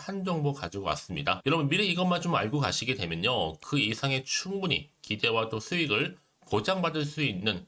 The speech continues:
정말 대단하고 특별한 종목이기 때문인데요. 특히 이런 분들 여러분 영상 보신다면 손절없이도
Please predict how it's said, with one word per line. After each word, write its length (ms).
정말 480
대단하고 720
특별한 540
종목이기 380
때문인데요. 680
특히 240
이런 220
분들 360
여러분 340
영상 360
보신다면 580
손절없이도 1080